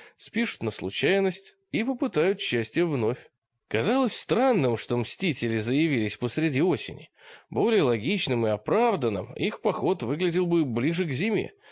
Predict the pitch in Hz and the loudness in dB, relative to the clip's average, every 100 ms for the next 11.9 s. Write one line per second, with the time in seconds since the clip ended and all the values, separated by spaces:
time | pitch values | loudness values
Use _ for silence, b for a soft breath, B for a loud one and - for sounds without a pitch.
0 | B B - 101 143 254 180 110 107 110 | B B -6 -2 2 2 2 2 0 0
1 | 185 170 117 113 208 156 110 - 160 190 | 2 2 0 0 0 0 -2 -2 -2 0
2 | 113 110 180 165 127 131 170 - 120 113 | -2 -2 -2 -2 -2 0 0 0 -2 0
3 | 117 110 151 147 120 117 147 117 104 107 | 0 2 0 0 0 0 2 0 -2 -2
4 | 139 113 107 92 95 95 190 233 b b | -2 -2 -2 -2 -4 -4 -4 -4 b b
5 | b _ 175 277 240 123 120 120 165 214 | b _ -2 0 2 0 -2 -2 0 2
6 | 160 - - - 190 - 101 - _ B | 0 0 -6 -2 -2 -2 -8 -12 _ B
7 | B B B - 262 180 196 190 165 - | B B B -4 0 2 2 2 0 2
8 | 156 143 135 - 98 120 110 110 113 110 | 0 2 -2 -4 -4 -2 -2 -2 0 2
9 | 107 101 - 104 120 - 247 - 160 123 | 0 0 -4 -4 -2 0 -2 0 0 2
10 | 117 98 110 165 160 143 - 101 - 170 | 2 0 -4 -2 -4 -6 -10 -10 -6 -8
11 | - 127 101 95 87 98 120 117 117 | -6 -4 -4 -4 -4 -4 -2 -2 -4